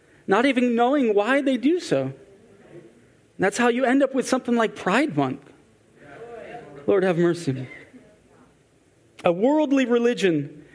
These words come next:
which forms a system in which the world can walk is a perversion of Christianity and will be shaken away.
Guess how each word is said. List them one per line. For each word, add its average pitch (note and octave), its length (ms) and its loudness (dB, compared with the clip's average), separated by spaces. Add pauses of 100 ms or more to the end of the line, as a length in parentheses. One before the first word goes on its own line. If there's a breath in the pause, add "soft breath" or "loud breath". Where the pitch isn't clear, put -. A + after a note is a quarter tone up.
(180 loud breath)
which F#3 180 0
forms C4 440 2
a A3+ 80 2
system - 540 0
in G#3 200 2
which A#3+ 220 0
the G#3+ 100 4
world B3 340 2
can A#3 220 0
walk G3+ 460 0 (580 soft breath)
is F#3 140 0
a G3+ 60 4
perversion G3+ 580 2
of D3+ 100 -2
Christianity C3 720 -2 (680 loud breath)
and E3+ 200 2
will B3 180 2
be A3 120 0
shaken F3+ 380 0
away. C3 360 0